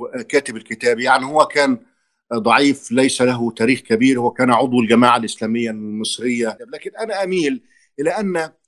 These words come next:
كاتب الكتاب هو، آه، مصطفى ست مريم أبو مصعب السوري، وهو، آه، رجل منظر استراتيجي وتكتيكي خطير، وكل دروسه بالفيديو التي أطلقها أو كتابه دعوة المقاومة الإسلامية،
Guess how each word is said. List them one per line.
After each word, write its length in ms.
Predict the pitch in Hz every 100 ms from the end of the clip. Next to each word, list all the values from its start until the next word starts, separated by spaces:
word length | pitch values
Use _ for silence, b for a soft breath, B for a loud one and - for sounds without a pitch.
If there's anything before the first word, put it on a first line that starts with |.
| _ _ _
كاتب 300 | 196 208 180
الكتاب 480 | 139 147 175 170 139
هو، 380 | 147 151 147 - _ _ _ -
آه، 280 | 131 131 135
مصطفى 480 | 127 - 185 160
ست 260 | 135 165 -
مريم 440 | 151 151 151 139 -
أبو 200 | 135 131
مصعب 380 | 151 170 - 117
السوري، 580 | 110 - 135 117 110 - _ _ _ -
وهو، 680 | 135 151 151 156 151 143 -
آه، 140 | 123 123 _ _ _
رجل 480 | 127 160 165 143 123
منظر 680 | 113 131 156 139 120 110 104
استراتيجي 680 | - - 143 139 151 113 113 113
وتكتيكي 680 | 113 - - 151 123 117
خطير، 500 | 110 135 - 147 113 - _ _ _
وكل 420 | 139 147 247 262 214
دروسه 480 | 214 226 180 160
بالفيديو 640 | 135 147 147 165 151 135 135
التي 400 | 127 - 131 127
أطلقها 640 | - 156 - 117 107 107
أو 500 | 113 - 143 135 123
كتابه 520 | - 131 170 143 131 127
دعوة 360 | 170 147 139 127
المقاومة 520 | 135 123 147 139 127
الإسلامية، 580 | 110 - 113 123 117